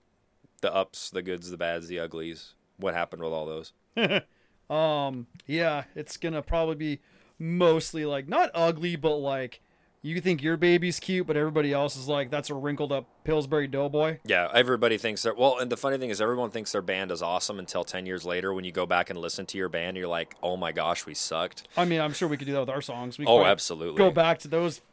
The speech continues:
Speaker 2: however many years later and be like, "Man, why did we suck so bad?"
Speaker 1: I released an acoustic E P four years ago. I still hate all my vocals on that so much. I
Speaker 2: Oh,
Speaker 1: hate
Speaker 2: man.
Speaker 1: every single word I sang.
Speaker 2: Ever since covid and my Reflux got kicked into high gear, like, my uncleans sound terrible. I have not upkept on those.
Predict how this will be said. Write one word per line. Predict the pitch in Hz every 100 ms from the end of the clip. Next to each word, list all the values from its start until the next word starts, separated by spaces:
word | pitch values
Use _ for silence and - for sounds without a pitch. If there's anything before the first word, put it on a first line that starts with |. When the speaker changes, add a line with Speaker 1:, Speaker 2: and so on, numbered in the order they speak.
| _ _
Speaker 2:
however | - 175 170
many | 160 160
years | 160 160 151
later | 151 156
and | 151
be | 151
like, | 147 139
"Man, | 247 311 160 - - - _ _ -
why | -
did | 480
we | 254
suck | - - 226 -
so | 180 147
bad?" | 135 123 104 - -
Speaker 1:
I | 110
released | 120 120 107
an | 110
acoustic | 95 104 95 92
E | 95
P | 87 90
four | 80 98 92
years | 85 90
ago. | 85 85
I | 82
still | 90 - - 85
hate | 85 85
all | - 85
my | 78 73
vocals | 73 73 76 73
on | 73
that | 73 73 -
so | - - 76
much. | 73 67 65 - -
I |
Speaker 2:
Oh, | 85
Speaker 1:
hate | 85
Speaker 2:
man. | 82 85
Speaker 1:
every | 85 87
single | - 87 80
word | 78 78
I |
sang. | 71 - 64 73
Speaker 2:
Ever | - 151
since | 160 170
covid | - 151 147 151
and | 135
my |
Reflux | 120 131 135 131 -
got | - 123
kicked | - 135
into | 131 127
high | 127
gear, | 123 127
like, | 120
my | 127 131
uncleans | 123 127 127 123 120 -
sound | - 127 120 117 _ _
terrible. | 151 165 190 170 127 110
I | 123
have | 117
not | 120 123 123
upkept | 113 - 123 -
on | 120 113
those. | 120 113 110